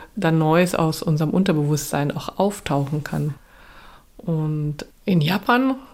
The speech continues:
ist das Teil der Kultur. Ja, das nennt man dann Ahara-Bewusstsein. Sie sagen, dass man eben diesen Zustand, wo so eine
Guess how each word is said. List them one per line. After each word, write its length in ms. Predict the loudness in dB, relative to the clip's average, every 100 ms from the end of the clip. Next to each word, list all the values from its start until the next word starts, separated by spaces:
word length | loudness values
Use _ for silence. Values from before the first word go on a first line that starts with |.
| -20 -14
ist 140 | -4
das 180 | -2 0
Teil 260 | 0 2
der 120 | 2 0
Kultur. 680 | -2 -4 2 4 4 2 -6 -14 -8
Ja, 60 | -2
das 200 | -2 0
nennt 140 | 0
man 100 | 0
dann 200 | 0 0
Ahara-Bewusstsein. 1500 | -2 -4 0 2 4 4 4 0 -2 -2 -2 0 2 2 0 -6 -16 -20 -18 -18 -20 -12 -2
Sie 160 | 0
sagen, 340 | 2 2 2 2
dass 160 | 0
man 240 | 0 0 0
eben 260 | 2 2 2
diesen 400 | 2 2 0 0
Zustand, 520 | -12 -8 -4 -2 -2
wo 120 | -4
so 100 | -4
eine 320 | -2 0 -2